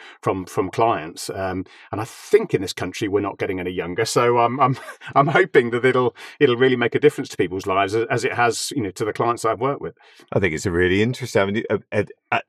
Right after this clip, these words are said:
Speaker 2: as a business model, it sounds like a great idea that you, that you're streamlining that process and you're, and you're finding applications to the same thing. You don't have to re-, reinvent the wheel completely. You don't have to write a brand new idea. It's just, "Well, actually,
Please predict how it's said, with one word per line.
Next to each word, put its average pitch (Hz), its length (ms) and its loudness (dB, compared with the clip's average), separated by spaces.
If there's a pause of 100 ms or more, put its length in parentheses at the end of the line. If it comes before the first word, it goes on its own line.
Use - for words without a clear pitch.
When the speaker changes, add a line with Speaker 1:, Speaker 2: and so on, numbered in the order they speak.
(140)
Speaker 2:
as 110 140 2
a 113 80 2
business 135 480 0
model, 87 300 -2
it - 120 -4
sounds 110 300 0
like 113 140 -8
a 107 60 -4
great 104 280 0
idea 104 480 4
that 90 160 -4
you, 95 320 -2
that 101 180 2
you're 95 300 0
streamlining 87 880 0
that 87 220 -6
process 92 640 -2
and 87 100 -4
you're, 90 300 -2
and 90 120 -4
you're 92 140 -2
finding 92 460 0
applications 90 800 -6
to 98 100 -4
the 87 100 -8
same 92 320 -2
thing. 110 240 -2
You - 300 -20
don't 139 160 4
have 117 120 -6
to 139 100 4
re-, 123 240 0 (360)
reinvent 123 440 4
the 113 80 0
wheel 117 260 6
completely. 143 480 0
You 98 60 -2
don't 139 160 4
have 123 100 -2
to 131 100 4
write 135 240 4
a - 60 -2
brand 135 500 2
new 123 240 4
idea. 110 520 4
It's - 200 -6
just, 123 260 2
"Well, 135 120 4
actually, 92 460 0